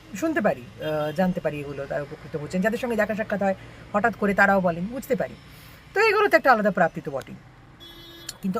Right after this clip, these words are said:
আজকের প্রাপ্তিটা একটা আলাদা রকমের। কেন বলুন তো? শুনুন তাহলে। তো, আহ, বেরিয়েছি, শুনতে পাচ্ছি দিদি দিদি করছে কেউ, কিন্তু রাস্তাঘাটে তো প্রচুর দিদি, কোন দিদি? তো হঠাৎ দেখি একটি ছেলে হাতে ট্যাটু, কানে দুল,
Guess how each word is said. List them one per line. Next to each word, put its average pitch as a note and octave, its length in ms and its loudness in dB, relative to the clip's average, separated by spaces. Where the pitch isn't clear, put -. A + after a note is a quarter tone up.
আজকের D#4+ 380 0
প্রাপ্তিটা C4 420 0
একটা F#3 300 -2
আলাদা D#3 260 -4
রকমের। B2+ 340 -10
কেন C4+ 180 4
বলুন D4 240 -4
তো? C4+ 120 -8
শুনুন A#3 300 -2
তাহলে। C3 260 -8
তো, C4 200 0
আহ, F3 520 -8
বেরিয়েছি, F#4 580 -2
শুনতে G4+ 260 4
পাচ্ছি G#3 340 4
দিদি A#3+ 200 -2
দিদি A#3 180 -4
করছে - 300 -2
কেউ, F#3 140 -8
কিন্তু B3+ 260 -6
রাস্তাঘাটে A#3 340 0
তো B3 100 -6
প্রচুর C4 300 -2
দিদি, F3 180 0
কোন C4+ 280 2
দিদি? B2 200 -2
তো A3 200 -10
হঠাৎ F4+ 220 6
দেখি D#4+ 200 -2
একটি D4 140 -6
ছেলে A#3 260 -2
হাতে G#3+ 220 -6
ট্যাটু, G3+ 360 -4
কানে F3+ 220 2
দুল, F3+ 200 -2